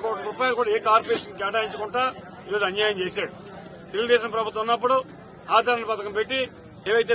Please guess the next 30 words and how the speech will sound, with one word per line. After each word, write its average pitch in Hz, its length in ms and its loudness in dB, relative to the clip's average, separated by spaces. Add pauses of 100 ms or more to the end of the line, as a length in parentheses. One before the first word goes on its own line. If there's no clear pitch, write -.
బీసీ 226 260 -4
కులాలు 226 240 4
ఉన్నాయో 220 260 2 (440)
ప్రతి 208 240 -4 (140)
బీసీ 247 300 -6
కులానికి 240 360 4
కూడా 220 140 8 (500)
చేతి 240 220 4
వృత్తి 240 220 -4
వారికి 208 280 4 (120)
నాయి 226 220 2
బ్రాహ్మణ్స్ 220 300 0
అనుకోండి, 202 340 -4 (400)
వాళ్ళకి 202 280 0
ఏమో 214 200 0
స్టేరింగ్ 220 380 2
కిట్లు 202 260 -8
దగ్గర 208 180 -2
నుంచి, 226 180 -6 (360)
వీల్ 190 200 0
చైర్స్ 202 240 -2
దగ్గర 202 260 -2
నుంచి 233 200 -2 (520)
మరి 220 180 4
వాళ్ళకి 208 200 6
కావాల్సిన 220 460 2
బడ్డీ 202 240 2
అన్ని 214 120 -2 (100)
ఏర్పాటు 196 280 -2
చేసేవాళ్ళం. 170 440 0